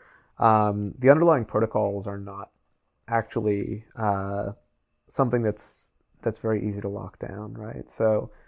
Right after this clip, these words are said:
let's say tomorrow Cloudflare decides that they're gonna become, uh, evil and, uh, filter out a whole bunch of traffic that they consider to be objectionable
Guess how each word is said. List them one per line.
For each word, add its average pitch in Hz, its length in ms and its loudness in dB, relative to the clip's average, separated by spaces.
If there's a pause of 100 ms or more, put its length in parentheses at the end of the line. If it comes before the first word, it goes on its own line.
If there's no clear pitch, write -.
(320)
let's 127 180 4
say 139 100 8
tomorrow 110 440 4
Cloudflare 107 540 2
decides 101 540 2
that 98 120 -2
they're 104 100 -4
gonna 104 140 -2
become, 101 580 -4 (300)
uh, 107 160 -2
evil 156 420 8
and, 107 420 -2
uh, 107 200 0
filter 117 360 2
out 104 220 2
a 104 60 -6
whole 110 160 4
bunch 104 240 -2
of 104 140 -6
traffic - 500 -6
that 101 160 -4
they 107 140 0
consider 104 420 -6
to 104 60 -2
be 104 140 -2
objectionable 104 640 -8